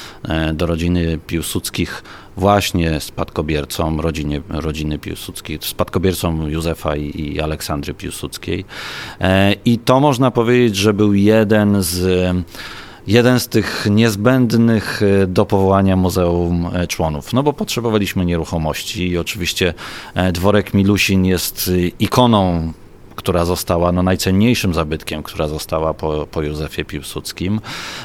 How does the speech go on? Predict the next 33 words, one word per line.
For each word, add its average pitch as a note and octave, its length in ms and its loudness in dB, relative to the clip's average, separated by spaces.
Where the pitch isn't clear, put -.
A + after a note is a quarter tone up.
No G#2+ 140 6
a B2+ 140 6
oprócz C3+ 360 0
tego F#2+ 320 2
do A2 80 4
Polski F#2+ 480 0
wróciły F2+ 560 0
z F2+ 60 -2
Londynu, F2+ 760 2
e, E2+ 760 0
wszystkie G2 800 0
artefakty, F#2+ 640 0
wszystkie - 380 -2
eksponaty, A2+ 640 0
które, D#2 440 -2
e, F2 360 2
które F#2+ 300 0
należały F#2+ 500 4
do E2+ 100 0
Józefa E2 400 -2
Piłsudskiego D#2+ 960 -2
i G#2 200 2
one A2+ 300 6
wyjechały A2+ 640 4
z - 80 -2
Polski E2 520 -2
we F2+ 200 0
wrześniu G#2+ 380 2
tysiąc D#2+ 300 -4
dziewięćset E2 360 -2
trzydziestego E2 560 -2
dziewiątego D2+ 640 -2
roku, E2 500 -2